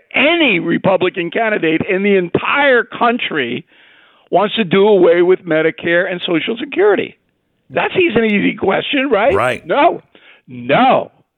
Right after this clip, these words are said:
Speaker 1: no. And this is what I mean. So it, this propaganda is now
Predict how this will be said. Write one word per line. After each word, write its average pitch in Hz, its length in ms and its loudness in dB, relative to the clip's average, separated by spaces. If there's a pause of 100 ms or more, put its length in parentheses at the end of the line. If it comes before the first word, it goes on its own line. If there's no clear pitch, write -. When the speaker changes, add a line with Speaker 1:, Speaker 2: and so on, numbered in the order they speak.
(140)
Speaker 1:
no. 117 580 -2 (400)
And 156 180 -4
this 247 120 0
is 233 140 -6
what 220 160 4
I 175 80 0
mean. 190 300 -2
So 175 80 0
it, 165 340 -2
this 151 280 -4
propaganda 180 1000 -2 (420)
is 139 200 0
now 170 260 -2